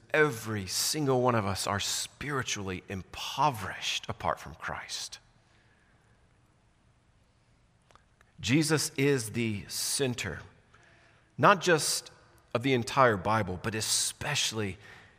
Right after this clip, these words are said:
in these early chapters of Luke, Luke one and two. He is the center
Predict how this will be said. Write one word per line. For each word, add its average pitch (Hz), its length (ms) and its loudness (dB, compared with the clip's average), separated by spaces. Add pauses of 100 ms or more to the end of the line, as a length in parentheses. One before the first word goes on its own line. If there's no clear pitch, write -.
(200)
in 113 140 0
these 107 200 0
early 127 340 4
chapters 113 540 -2
of 90 220 -6
Luke, 98 300 -4
Luke 104 180 -6
one 131 180 0
and 107 160 -2
two. 101 260 -6
He 120 200 -2
is 120 160 0
the 101 120 -6
center - 920 -4